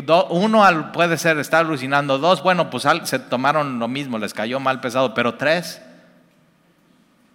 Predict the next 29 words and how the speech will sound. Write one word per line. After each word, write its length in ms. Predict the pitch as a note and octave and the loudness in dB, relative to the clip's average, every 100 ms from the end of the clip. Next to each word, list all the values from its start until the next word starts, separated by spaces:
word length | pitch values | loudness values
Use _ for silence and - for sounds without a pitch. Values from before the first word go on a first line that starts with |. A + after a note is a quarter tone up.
| _ _ _ _ _ | _ _ _ _ _
Y 60 | A#2 | -2
Dios 260 | B2+ D3+ E3 | 2 2 2
a 140 | - | 0
propósito 640 | D3+ C3 D3 D#3 D3 D3 | -2 -2 -2 -2 -4 -4
hace 240 | C#3+ C#3 D3 | -4 -4 -4
esas 240 | C3+ B2+ | -2 -4
cosas 560 | - C3+ C3+ A#2+ G2+ - - - | -4 -6 -6 -8 -10 -14 -20 -14
para 220 | - G#2+ | -6 -4
que 80 | A2 | -4
po-, 240 | A2 B2+ C#3+ | -4 -4 -2
para 260 | B2+ B2 | 0 0
que 100 | A#2+ | 0
tú 160 | C3 D#3+ | -4 -2
y 60 | |
yo 140 | E3+ D#3 | 2 2
lea-, 440 | D3+ C3+ C#3 - | 2 2 0 -2
leamos 520 | B2+ B2+ D3 D#3 C#3 | 0 2 0 -2 -4
esto 260 | C3+ B2 D3+ | -4 -4 -6
y 80 | C#3 | -8
confiemos 920 | - G#2+ G2+ B2 B2+ A2 E2+ F2+ - _ - _ - | -8 -10 -4 -2 0 -2 -8 -14 -20 _ -20 _ -16
y 100 | G#2 | -10
creamos 540 | A2 A2 B2 B2+ A2+ | -4 -2 -2 -2 -6
que 120 | - | -8
estas 240 | A#2+ B2+ A2+ | -8 -8 -8
cosas 240 | A2+ G#2+ | -10 -10
son 200 | - A2+ | -8 -6
verdad. 520 | A2 G#2 A2 G#2+ F#2+ | -6 -4 -6 -8 -12
Entonces, 600 | G2+ G2+ C3 B2 B2+ - - - _ _ _ _ _ _ _ - - - - - | -14 -8 -8 -6 -6 -8 -14 -20 _ _ _ _ _ _ _ -20 -20 -20 -20 -14
eh, 480 | A2 G#2+ A2 - | -8 -8 -8 -14